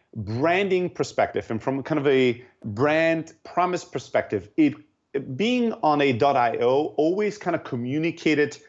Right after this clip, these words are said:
to customers that we are a new and small startup, right? That we're kind of a fresh startup that's just starting out, which was totally fine in the beginning. But by now, we've, we had become a much bigger business. We're not really a startup anymore with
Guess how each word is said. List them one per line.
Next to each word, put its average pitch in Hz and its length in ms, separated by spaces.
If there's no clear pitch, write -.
to 143 100
customers 147 640
that 120 180
we 123 200
are 113 440
a 117 380
new 208 680
and 147 160
small 135 380
startup, 147 640
right? 135 140
That 127 100
we're 113 60
kind 113 240
of - 0
a 113 100
fresh - 260
startup 156 220
that's 113 180
just 156 200
starting 131 360
out, 107 280
which 185 200
was 208 300
totally 247 340
fine 180 260
in 170 100
the 120 60
beginning. 131 420
But 131 180
by 165 140
now, 208 260
we've, 151 260
we 143 140
had 160 140
become 151 560
a 135 60
much 151 580
bigger 131 240
business. 131 260
We're 170 120
not 233 160
really 185 200
a 123 60
startup 113 440
anymore 110 340
with 107 260